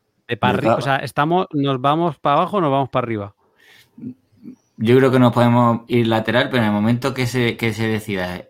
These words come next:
Speaker 2: eh, ir hacia arriba, eh, va a explotar. Sigo diciendo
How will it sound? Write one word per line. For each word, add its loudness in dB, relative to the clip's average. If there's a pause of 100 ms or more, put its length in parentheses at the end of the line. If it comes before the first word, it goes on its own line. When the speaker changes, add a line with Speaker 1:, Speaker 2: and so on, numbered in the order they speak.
Speaker 2:
eh, -6
ir -2
hacia -6
arriba, -6 (640)
eh, -8
va -6
a -8
explotar. -14 (920)
Sigo 2
diciendo 0